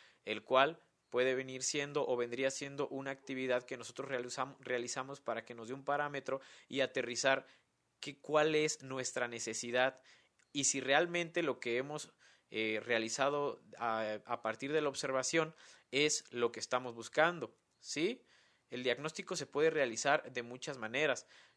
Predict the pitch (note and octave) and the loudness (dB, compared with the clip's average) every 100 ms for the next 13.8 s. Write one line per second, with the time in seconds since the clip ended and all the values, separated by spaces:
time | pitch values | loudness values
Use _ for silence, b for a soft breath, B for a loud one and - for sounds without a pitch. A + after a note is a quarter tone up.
0 | - A2+ A2 - B2 - A#2 C#3+ C#3+ A#2+ | -10 -4 -4 -4 -4 -6 -4 0 0 0
1 | A2+ B2+ - C3+ B2 A2+ G#2+ G2+ C3+ C#3+ | 0 0 0 -2 -4 -4 -6 -4 -2 0
2 | D3 E3 F3 - - _ A#2 A2+ A2 A#2 | 0 0 0 -2 -12 _ -12 -8 -8 -10
3 | A2 G#2+ G#2 G#2+ B2 C#3 D3+ - D3 D3 | -12 -10 -8 -2 2 2 -2 -2 0 0
4 | - B B B B - A#2 A2+ A2 A2 | -2 B B B B -10 -8 -6 -4 -4
5 | G#2+ A2+ A#2 C#3 D3+ D#3+ - F3+ G#3+ A3+ | -2 -6 -2 2 2 2 2 2 2 0
6 | b b b _ _ D3+ F3 F#3 D#3+ C#3 | b b b _ _ -10 -8 -2 0 0
7 | C3+ C#3 E3 C#3+ - D3+ D3+ D3+ D3+ C3+ | 0 -2 -2 -6 -6 -6 -4 -2 -2 0
8 | B2 A#2+ A#2 A#2 A2+ C3 B2 B2+ C3+ C#3+ | 0 2 2 2 0 -4 -6 -4 -4 -4
9 | D#3+ D3+ C#3 A#2+ A#2+ E3+ D#3 - C#3 C#3 | 0 2 2 2 0 0 -2 -4 -6 -6
10 | - E3 C#3 A#2 A#2 C#3+ - - B2+ B2 | -2 -2 -2 -6 -6 -6 -6 -8 -10 -10
11 | C3 C#3 D3+ C#3+ C3 C3 C3 - E3 B | -8 -8 -4 0 2 2 2 0 -2 B
12 | B B - A2+ A2 - G#2 G2+ C3 C3+ | B B -8 -6 -4 -4 -4 -4 -6 -6
13 | C3+ G#2+ F#2+ - C3 C3 E3 G3+ | -4 -4 -6 -2 0 2 0 -2